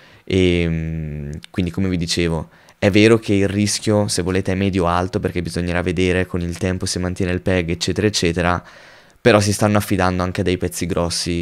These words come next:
diciamo, del mercato istituzionale, quindi, come dire, un po' di sicurezza in più questo a me personalmente la dà. Non so poi voi di questo cosa ne pensate, ovvio che, ripeto, Justin Sun non è la persona più trasparente,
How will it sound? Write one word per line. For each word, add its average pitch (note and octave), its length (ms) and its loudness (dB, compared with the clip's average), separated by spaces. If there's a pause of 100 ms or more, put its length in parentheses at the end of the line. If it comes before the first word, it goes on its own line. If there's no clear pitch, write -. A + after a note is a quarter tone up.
(140)
diciamo, E2+ 240 -4
del F2 160 -2
mercato F#2 320 -4
istituzionale, F2 720 -4
quindi, F2 260 -4
come F2+ 200 -4
dire, E2 260 -4 (920)
un A2 280 2
po' A#2+ 140 8
di A#2 100 4
sicurezza A2 560 2
in G#2 140 2
più A#2+ 140 2
questo G#2 360 4
a A2 80 6
me G2 200 2
personalmente F#2 720 -2
la F2 120 0
dà. D#2+ 280 -4 (360)
Non F#2+ 180 -2
so F#2+ 180 2
poi F#2+ 140 4
voi F#2+ 220 4
di F2 80 -4
questo F#2+ 300 -2
cosa F#2+ 160 -2
ne F#2 120 0
pensate, G2 460 0
ovvio F2+ 180 0
che, - 100 -4
ripeto, E2+ 300 -2
Justin F2+ 300 -4
Sun F#2+ 240 -2
non F#2 140 0
è F2+ 60 2
la F#2 100 0
persona F2+ 300 -4
più F2+ 100 -6
trasparente, F2+ 880 0